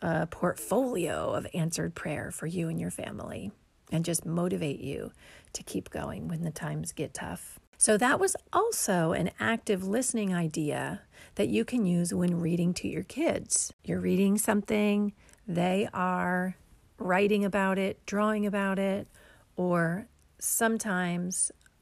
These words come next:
my kids enjoyed using, um, their stuffed animals to you know, make the characters come alive right before them. My boy loved using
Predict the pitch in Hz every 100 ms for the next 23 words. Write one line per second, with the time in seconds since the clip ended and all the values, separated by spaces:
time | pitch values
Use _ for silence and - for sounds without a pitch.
0 | - 190 196 196 196 175 170 - 175 170
1 | 180 165 151 156 180 - - - - 190
2 | 175 180 170 175 156 156 202 - - 156
3 | 147 143 143 - 202 - 233 240 240 226
4 | 214 208 208 202 - - - - - -
5 | 196 175 160 165 - _ _ _ 196 185
6 | 165 165 170 - 165 175 190 180 - 175
7 | 175 - 185 175 165 180 180 180 175 170
8 | - 151 - 165 165 160 160 160 165 151
9 | 156 - 185 170 175 170 156 151 170 165
10 | 165 170 165 165